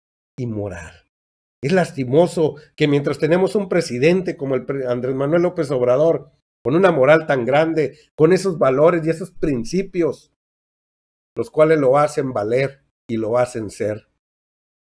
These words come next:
tenemos la contrapuesta como la que tenemos de aquel lado. El director del I N E, el consejero,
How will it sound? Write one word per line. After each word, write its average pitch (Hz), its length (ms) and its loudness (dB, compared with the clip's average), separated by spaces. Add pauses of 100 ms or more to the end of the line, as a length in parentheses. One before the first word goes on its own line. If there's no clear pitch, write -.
(340)
tenemos 156 520 0 (320)
la 131 240 2
contrapuesta 131 880 -2
como 110 200 -8
la 110 140 -4
que 101 100 -12
tenemos 120 400 -6
de 107 80 -6
aquel 110 240 -8
lado. 95 360 -12 (680)
El 127 380 0 (500)
director 131 800 -2 (400)
del 113 200 -2
I 135 40 -2
N 123 100 -2
E, - 40 0
el 117 80 -8
consejero, 127 840 0